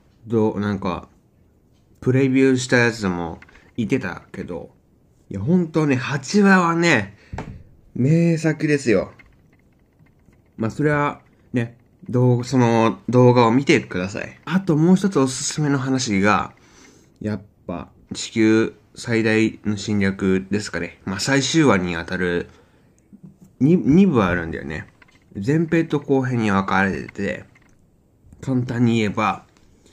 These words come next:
戦い、いろんな戦いを乗り越えたけど、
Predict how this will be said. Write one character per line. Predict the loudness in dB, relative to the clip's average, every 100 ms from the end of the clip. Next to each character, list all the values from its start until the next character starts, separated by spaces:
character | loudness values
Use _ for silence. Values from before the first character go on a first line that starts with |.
| _ -20 _ _ _ -8
戦 | -6 -4 -4
い、 | -4 -2
い | 0
ろ | 2
ん |
な | 0
戦 | 0 -2 -2 0
い | 0
を | 4 4 2 -2 _ _ _ _ -2
乗 | 0
り | 0
越 | 0 0
え | -2
た | -6 -10 -10
け | -8 -6
ど、 | -4 -6